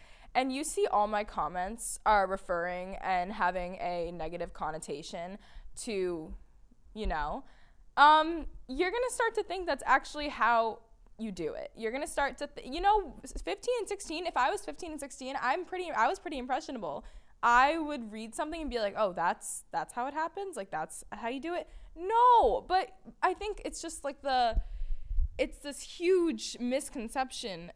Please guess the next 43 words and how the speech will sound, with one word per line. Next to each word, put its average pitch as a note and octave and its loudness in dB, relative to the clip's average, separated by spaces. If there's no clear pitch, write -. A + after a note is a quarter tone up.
about F#3+ -2
being F#3 -8
a F#3 -4
woman F3+ -6
in F3+ -10
sports. E3+ 0
And C4+ 0
I D4 4
just G4+ -2
never A#3 2
want A3+ 2
any G#3+ -4
young F#3 -4
girl E3+ 0
to G3 -14
see G3 -10
my F#3 -4
stuff. F3+ -4
I A#3+ 2
don't F4 -2
care - -2
if B3 -4
you G#3 -10
say G#3+ -6
it F#3 -8
to G3+ -10
me, E3 -6
'cause A3 0
I'm A3+ -2
just A#3+ -10
gonna F#3+ -6
delete E3+ -8
it - -12
and F3+ -8
I'm F#3+ -6
fine. D#3+ -6
I'm F3+ -6
not F#3+ -4
gonna F3 -8
take F3+ -6
it E3+ -10
to F3 -8
heart. F3 -6